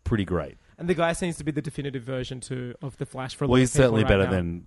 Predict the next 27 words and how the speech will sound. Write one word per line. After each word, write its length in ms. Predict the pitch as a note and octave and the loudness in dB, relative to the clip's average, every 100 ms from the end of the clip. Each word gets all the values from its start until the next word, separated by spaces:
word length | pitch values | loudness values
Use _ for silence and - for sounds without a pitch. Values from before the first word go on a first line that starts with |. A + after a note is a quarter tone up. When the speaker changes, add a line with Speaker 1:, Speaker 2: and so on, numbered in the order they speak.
| _ _ _ _ | _ _ _ _
Speaker 1:
what 160 | A2+ F#2+ | -4 -2
we've 100 | F2+ | 0
seen 180 | F#2 D#2+ | 0 0
of 100 | E2 | -4
Ezra 280 | E2+ E2 | -8 -8
Miller 240 | D#2 D#2+ D#2 | -8 -8 -8
so 180 | - D2+ | -8 -10
far. 140 | - | -6
Speaker 2:
What, 120 | D3 | -4
screaming 540 | - - D#3 D3 D3 C#3 | -4 -2 0 0 0 -2
at 100 | C3+ | -4
Bruce 300 | C#3+ C#3 - | -4 -4 -4
Wayne's 560 | C3 B2+ C3 A#2+ - | -4 -4 -6 -8 -6
Speaker 1:
Through 220 | - G#2+ F#2 | 6 10 10
a 40 | |
wall. 380 | F2 F2 E2+ E2+ | 10 6 4 4
Speaker 2:
while 100 | D#3 | 4
he's 120 | D3+ | 2
masturbating 560 | C#3+ C#3 - D3 C#3 C#3 | 0 0 0 -2 -2 2
in 60 | G#2+ | 6
Speaker 1:
Wearing, 340 | G2 G2 F#2+ | 6 6 2
Speaker 2:
the 60 | D3 | 2
Batcave. 100 | G#2+ | 4
Speaker 1:
wearing 240 | G2+ G2 | 4 4
an 80 | F#2 | 2
Iron 300 | F#2 F#2 F2+ | 0 0 0
Man, 420 | F2 E2+ E2+ E2+ | -2 -2 -4 -6